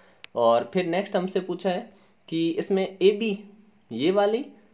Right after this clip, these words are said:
और एसी ये वाली भुजा दोनों बराबर है, चलिए ठीक है, ये दोनों बराबर है, और बी पैंसठ है तो ए का मान ये निकालिए। तो जब ये पैंसठ है तो ये दोनों तो बराबर होंगे,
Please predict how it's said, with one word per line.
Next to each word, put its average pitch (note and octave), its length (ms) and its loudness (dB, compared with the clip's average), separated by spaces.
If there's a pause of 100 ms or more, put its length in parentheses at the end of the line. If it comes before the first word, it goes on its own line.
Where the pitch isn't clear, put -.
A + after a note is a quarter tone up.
(220)
और C#3 360 4
एसी F#3+ 280 2 (120)
ये E3+ 180 4
वाली E3+ 240 4
भुजा B2+ 280 0
दोनों E3 280 2
बराबर A#2+ 420 4
है, B2+ 140 -8 (120)
चलिए B2+ 240 -2
ठीक B2 240 -4
है, B2+ 60 -4
ये B2+ 120 2
दोनों B2 260 0
बराबर B2 380 2
है, A#2+ 120 -8 (360)
और C#3 180 4
बी F#3+ 160 2
पैंसठ D3+ 420 0
है C#3+ 60 -2
तो - 220 -6
ए A3 160 4
का A#2+ 180 2
मान G#2 280 -4 (280)
ये D3 180 2
निकालिए। A#2+ 520 2 (320)
तो D3+ 80 -4
जब D3+ 220 0
ये F3 180 6
पैंसठ G#3 400 0
है F3 80 0
तो E3+ 100 -4
ये D3 160 -2
दोनों G#3+ 260 4
तो G#3+ 80 -2
बराबर A#3 340 6
होंगे, F3+ 280 2